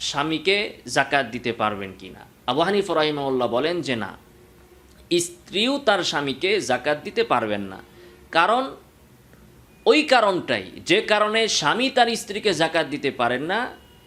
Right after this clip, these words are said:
একই কারণে স্ত্রীও তার স্বামীকে যাকাত দিতে পারবেন না। কারণ স্ত্রী যখন তার স্বামীকে যাকাত দিবেন, এরপর ওই সম্পদ দ্বারাই স্বামী তার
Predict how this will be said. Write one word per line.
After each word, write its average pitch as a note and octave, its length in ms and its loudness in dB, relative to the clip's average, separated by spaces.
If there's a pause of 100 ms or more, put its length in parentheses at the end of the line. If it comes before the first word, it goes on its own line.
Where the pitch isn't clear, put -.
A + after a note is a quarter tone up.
একই G#3 320 2
কারণে F#3 340 2 (120)
স্ত্রীও - 400 -6
তার E3+ 180 2
স্বামীকে B2+ 440 -4
যাকাত C3+ 340 -2 (100)
দিতে A#2 220 -6
পারবেন A2 480 0
না। F#2+ 60 -16 (800)
কারণ G3+ 280 4 (1200)
স্ত্রী A#3+ 580 -2
যখন G#3 500 2 (540)
তার G3+ 480 4
স্বামীকে F3+ 580 0
যাকাত C#3+ 460 2
দিবেন, G#2+ 300 -2 (1300)
এরপর G#3+ 420 4 (440)
ওই C4+ 260 4
সম্পদ B3 540 2 (100)
দ্বারাই G#3 360 4 (160)
স্বামী F#3+ 540 0 (560)
তার D#3+ 160 4